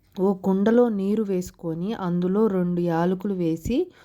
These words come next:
ఓ మాదిరిగా ఉడకబెట్టాలి. ఆ నీటిని స్నానం చేసేందుకు మీరు ఉపయోగించుకోవాలి.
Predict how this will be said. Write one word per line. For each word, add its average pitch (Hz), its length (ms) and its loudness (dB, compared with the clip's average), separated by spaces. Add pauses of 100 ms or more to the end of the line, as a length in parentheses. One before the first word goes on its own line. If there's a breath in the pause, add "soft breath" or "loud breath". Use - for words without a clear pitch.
(140 soft breath)
ఓ 185 140 2
మాదిరిగా 185 600 2
ఉడకబెట్టాలి. 175 1000 -2
ఆ 180 160 0
నీటిని 202 540 0
స్నానం 196 520 -2 (100)
చేసేందుకు 175 600 0
మీరు 170 300 0
ఉపయోగించుకోవాలి. 160 1160 -2